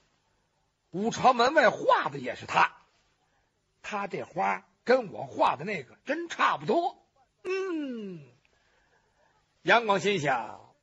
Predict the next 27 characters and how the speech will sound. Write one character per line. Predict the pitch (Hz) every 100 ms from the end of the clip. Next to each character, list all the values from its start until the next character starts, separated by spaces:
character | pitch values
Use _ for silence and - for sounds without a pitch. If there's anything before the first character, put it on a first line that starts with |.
| -
：“万 | 233 240 208
万 | 202
没 | 196
有 | 262 269
想 | - 151 131 175
到 | 202
我 | 175 123 104 151
做 | 151 330 247
这 | 196
个 | 226 311
梦， | 427 381 - _ _ _ _ _
还 | - 208
真 | - 285 285 240
能 | 247
够 | 277 202
如 | 170 277
实 | 339 - 254
兑 | 370 320
现， | 143 294 285 - _ _ _ _ _ _ _ _ _ -
人 | 175 254
世 | 285 269
上 | 196 190
真 | - 370
有 | 277 143
这 | 143 214
种 | 139 110
花。” | 156 302 294